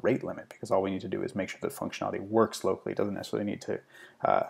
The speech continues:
be highly available and, uh, and, and scale well. So how do we get that Angular application to be aware of the token, but not have to hard code that token into the Angular application? That's where I want to look at the app initializer.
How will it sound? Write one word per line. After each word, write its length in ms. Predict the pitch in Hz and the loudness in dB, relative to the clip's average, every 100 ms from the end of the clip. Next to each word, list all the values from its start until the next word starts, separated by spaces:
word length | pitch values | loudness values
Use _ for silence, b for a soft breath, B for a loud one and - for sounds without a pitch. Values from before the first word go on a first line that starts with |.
| - _ | -6 _
be 140 | - 104 | 2 4
highly 400 | - 98 95 95 | 6 6 6 6
available 560 | 90 92 90 87 76 | 4 4 2 0 -2
and, 220 | 73 - - | -2 -4 -2
uh, 220 | - - | 0 -2
and, 220 | - 92 - | -4 -4 -4
and 260 | 92 92 | -6 -6
scale 360 | - - 107 101 | -8 4 6 6
well. 260 | - - - _ - B B B B | 4 -4 -8 _ -20 B B B B
So 320 | B - 113 - | B 10 10 10
how 260 | - 135 | 10 10
do 60 | 139 | 10
we 400 | 135 127 127 170 b b b - | 8 8 6 2 b b b 10
get 300 | 135 - - | 12 12 12
that 240 | 117 - - | 6 6 4
Angular 300 | 120 120 101 | 4 10 10
application 800 | 101 104 - 113 - 107 107 - _ _ - | 8 4 4 4 4 -2 -4 -8 _ _ -2
to 520 | - 117 107 107 - - - | 6 8 8 6 0 -8 -4
be 140 | 127 117 | 4 6
aware 360 | 101 113 147 | 8 8 10
of 100 | 135 | 8
the 60 | 117 | 6
token, 520 | - - 101 107 104 | 4 4 4 4 0
but 140 | 104 92 | 2 6
not 220 | 113 120 | 8 6
have 200 | 110 101 | 4 0
to 60 | 101 | 0
hard 380 | - 101 107 - | 4 8 6 6
code 240 | 107 98 | 2 6
that 160 | 98 - | 6 6
token 320 | 95 - 98 | 2 0 -2
into 280 | 101 101 101 | -2 -2 -2
the 100 | 95 | -2
Angular 240 | 95 87 | 2 2
application? 520 | 87 - - 87 - | 2 0 -2 -2 0
That's 200 | 95 98 | 0 2
where 100 | - | 6
I 40 | 98 | 6
want 200 | 95 98 | 4 0
to 60 | |
look 140 | 101 - | -2 -2
at 80 | - | -2
the 80 | |
app 200 | 87 87 | 0 0
initializer. 600 | - 123 - 101 - - | 0 0 0 0 -2 -4